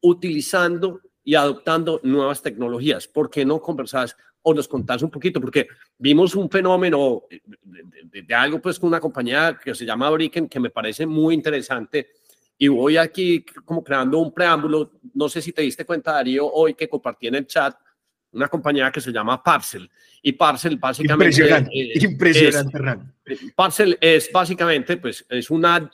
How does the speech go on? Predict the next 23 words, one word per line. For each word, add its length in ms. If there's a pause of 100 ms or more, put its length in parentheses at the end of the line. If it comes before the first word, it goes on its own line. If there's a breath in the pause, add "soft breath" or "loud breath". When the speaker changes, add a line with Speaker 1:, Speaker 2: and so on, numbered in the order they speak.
Speaker 1:
es 200
un, 300
es 200
un, 220
es, 260 (220)
es 140
una, 640
un 200
dApp 400
creado 440
en 100
Solano, 480 (380)
en 120
Solana, 400
pero 140
básicamente 500
dice 240
lo 100
siguiente. 460 (360)
Si 140
usted 220
quiere 400
invertir 800